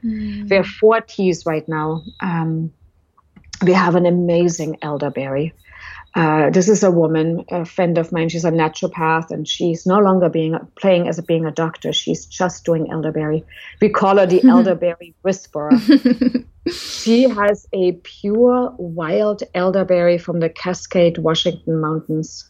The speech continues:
Speaker 2: And then she goes back in winter and plants more bushes in the wild.
Speaker 1: Oh my gosh.
Speaker 2: I mean, she is, uh,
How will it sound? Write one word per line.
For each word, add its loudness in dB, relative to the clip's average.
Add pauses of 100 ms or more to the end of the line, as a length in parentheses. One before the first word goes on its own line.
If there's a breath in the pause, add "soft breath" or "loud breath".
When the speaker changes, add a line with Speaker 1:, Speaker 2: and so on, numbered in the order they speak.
(120)
Speaker 2:
And 2
then 6
she -2
goes 2
back -2
in 0
winter 0
and -4
plants 0
more 2
bushes 0
in 4
the 2
wild. 0 (160)
Speaker 1:
Oh -6
my -8
gosh. -8 (220)
Speaker 2:
I 2
mean, 6
she 4
is, 2 (100)
uh, 2